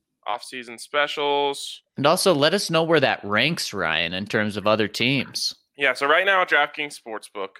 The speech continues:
Speaker 1: the Broncos rank second at plus five hundred to acquire Matthew Stafford.
Speaker 2: Second.
Speaker 1: Just behind the Indianapolis Colts. Now, the,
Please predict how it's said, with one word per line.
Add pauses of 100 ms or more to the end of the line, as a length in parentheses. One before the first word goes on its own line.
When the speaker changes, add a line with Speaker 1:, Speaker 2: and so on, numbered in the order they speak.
(680)
Speaker 1:
the
Broncos
rank
second (560)
at
plus
five
hundred
to
acquire
Matthew
Stafford. (160)
Speaker 2:
Second. (280)
Speaker 1:
Just
behind
the
Indianapolis
Colts.
Now,
the,